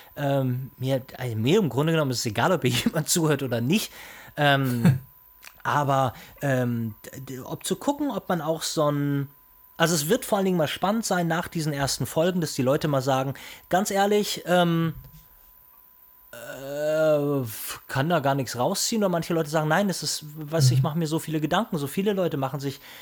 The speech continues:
Speaker 1: immer die gleichen Gedanken und es ist schön, äh, 'nem, es ist ja ein einigermaßen normales Gespräch, was wir hier führen.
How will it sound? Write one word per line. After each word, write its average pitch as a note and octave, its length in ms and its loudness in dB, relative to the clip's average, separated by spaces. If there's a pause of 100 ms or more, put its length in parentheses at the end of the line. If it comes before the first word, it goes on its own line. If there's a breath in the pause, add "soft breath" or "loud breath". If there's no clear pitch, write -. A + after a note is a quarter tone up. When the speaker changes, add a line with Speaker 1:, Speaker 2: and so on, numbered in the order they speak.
(140 loud breath)
Speaker 1:
immer E3+ 180 0
die E3 100 -2
gleichen F3+ 340 -2
Gedanken D#3 320 -2
und D3 60 -4
es C#3+ 60 -4
ist D3 140 -4
schön, F#3 540 2 (580 loud breath)
äh, D#3 340 4
'nem, D3 560 -2 (300)
es B2 80 -10
ist C#3+ 100 -4
ja D#3 80 -2
ein A#2+ 80 -4
einigermaßen B2+ 560 -2
normales A#2 480 -2
Gespräch, - 380 -4
was E3 140 -8
wir D#3 80 -6
hier D3 140 -2
führen. C3+ 300 -4